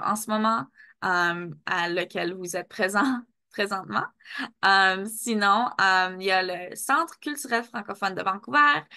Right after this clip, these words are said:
avec qui on fait des giveaways de billets pour leur spectacle parfois. Et plus important, on a, euh, une, de la programmation qui s'appelle les Causeries Arc-en-Ciel, qui est un groupe de discussion informelle,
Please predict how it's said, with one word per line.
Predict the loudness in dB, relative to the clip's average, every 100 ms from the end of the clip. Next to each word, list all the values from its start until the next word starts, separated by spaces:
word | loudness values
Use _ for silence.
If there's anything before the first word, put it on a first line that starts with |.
| -20 -4
avec | 0 0 0 -6
qui | -10 -6 -4 -4
on | -6 -4
fait | -4
des | -2 -2 2
giveaways | 0 0 2 2 2 -2 -4
de | -6
billets | -2 0 0
pour | -2 -6
leur | -6 -8
spectacle | -6 -4 0 0 0 -8
parfois. | -4 -4 -2 0 2 0 _ _ _ _ _
Et | -2 -2 -2
plus | -8 -6
important, | -2 -2 -2 2 2 2
on | 0 0
a, | 2 2 2 -2 -2 -2 -2
euh, | -8 _ -12
une, | -10 -10 -12 -16 _ _ _ -6
de | -2
la | 0 -2
programmation | -6 -4 0 0 -2 -4 -4 -10
qui | -6
s'appelle | -4 0 2 2 -2
les | -6 -4
Causeries | -4 -4 -2 -4
Arc-en-Ciel, | -4 -4 -4 -2 -2 -2 -4 _ -20 -20 -6
qui | -2
est |
un | 0 -2
groupe | -2 -2 2
de | 0
discussion | -2 -10 -8 -8 -2 -2 0
informelle, | -4 0 -2 0 2 2 -2